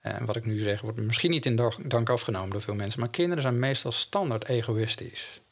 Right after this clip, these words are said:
Of in ieder geval, eh, vooral ikgericht. En hun wereldje is ingericht rondom hunzelf. En dat is natuurlijk ook heel logisch. Juist omdat je als baby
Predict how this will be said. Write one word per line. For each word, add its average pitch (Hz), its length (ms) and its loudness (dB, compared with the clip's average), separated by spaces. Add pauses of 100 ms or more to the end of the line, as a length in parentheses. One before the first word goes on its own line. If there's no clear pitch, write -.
(380)
Of 131 80 0
in 131 60 4
ieder 127 100 2
geval, 113 200 2
eh, 110 180 -6 (100)
vooral 139 460 2 (180)
ikgericht. - 960 0 (440)
En 127 160 0
hun 131 180 4
wereldje 151 460 4
is 120 160 -2
ingericht 120 720 0 (280)
rondom 135 680 2
hunzelf. 110 720 0 (640)
En 120 100 -2
dat 110 80 2
is 110 60 -2
natuurlijk 127 280 0
ook 120 100 -2
heel 110 140 2
logisch. 98 580 -2 (300)
Juist 101 220 2
omdat 104 220 0
je - 80 -2
als 110 180 -2
baby 113 400 4